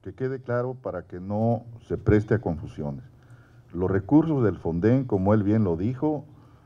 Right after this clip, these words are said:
serán aplicados a través de un fideicomiso. No son recursos que se vayan a transferir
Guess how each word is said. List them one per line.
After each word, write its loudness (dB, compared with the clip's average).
serán 6
aplicados 2
a -4
través 0
de -2
un 0
fideicomiso. -2
No 6
son 4
recursos 0
que -2
se -2
vayan 6
a 4
transferir 6